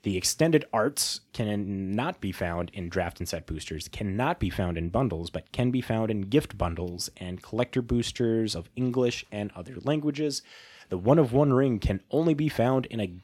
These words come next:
collector booster English language or in a gift bundle. Uh, may be found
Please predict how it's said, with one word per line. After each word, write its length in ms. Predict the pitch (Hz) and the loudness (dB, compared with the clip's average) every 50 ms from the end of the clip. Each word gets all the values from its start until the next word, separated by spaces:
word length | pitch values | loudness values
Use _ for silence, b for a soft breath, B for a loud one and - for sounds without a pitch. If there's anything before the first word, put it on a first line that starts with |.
| _ _ _ | _ _ _
collector 340 | - - 123 127 - - 139 | 0 2 2 2 2 0 -2
booster 600 | 123 - - - 131 123 120 - - 127 110 - - | -2 0 2 4 4 4 4 2 0 0 0 0 0
English 440 | - 135 131 131 139 131 - - - | -2 0 2 2 2 2 0 -2 -2
language 560 | 117 107 104 104 101 104 101 92 92 - - _ _ _ - | 0 0 0 0 2 2 2 2 0 -6 -12 _ _ _ 2
or 520 | 156 160 156 147 139 127 117 113 113 - - | 6 8 10 10 10 10 8 6 4 0 -2
in 100 | 117 107 | -6 -6
a 40 | 101 | -6
gift 400 | 92 95 113 123 120 - - _ | -2 2 2 2 2 2 -4 _
bundle. 520 | - 95 87 87 85 85 85 82 82 - _ _ b b b b b b b b b b | 0 2 2 0 -2 -4 -6 -8 -10 -14 _ _ b b b b b b b b b b
Uh, 240 | - 92 87 87 82 - | -2 -2 0 0 -2 -2
may 160 | 98 104 104 104 | -2 -2 0 0
be 160 | 110 107 101 | 0 -2 -2
found 440 | - 104 104 104 104 107 107 104 | 0 0 0 2 0 0 -2 -4